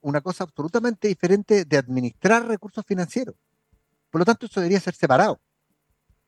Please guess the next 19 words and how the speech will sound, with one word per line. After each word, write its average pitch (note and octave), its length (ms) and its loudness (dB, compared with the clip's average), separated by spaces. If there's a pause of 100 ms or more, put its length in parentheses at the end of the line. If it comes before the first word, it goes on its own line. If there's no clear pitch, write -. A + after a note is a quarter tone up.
(280)
¿Te A#2+ 80 -14
fijas? C#3 260 -8
Yo, D#3 400 -4
yo D#3 160 -10
creo E3 240 -6
que, D#3+ 340 -2
eh, C3 260 0
ahí E3 280 4
hay F#3+ 180 2
un, F3 680 -8
hay D3 160 -4
una C#3 140 -2
falla D3+ 440 2 (840)
que C3+ 60 -2
hay D3+ 80 0
que, D#3+ 160 -8
imagino D3+ 460 -6
que, C#3 300 -4
eh, A#2 300 -4